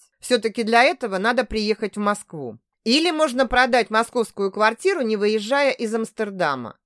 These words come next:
Есть же, видимо, какие-то агентства. «Не стоит размышлять о том, чего наверняка не знаешь», подумала Рената. «Возможно, видимо, надо просто поехать в Москву и разобраться,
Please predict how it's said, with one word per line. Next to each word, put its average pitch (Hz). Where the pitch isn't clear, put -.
Есть 254
же, 320
видимо, 190
какие-то 196
агентства. 180
«Не 320
стоит 262
размышлять 220
о 240
том, 392
чего 254
наверняка 240
не 240
знаешь», 156
подумала 214
Рената. 196
«Возможно, 254
видимо, 254
надо 320
просто 269
поехать 233
в -
Москву 285
и 330
разобраться, 233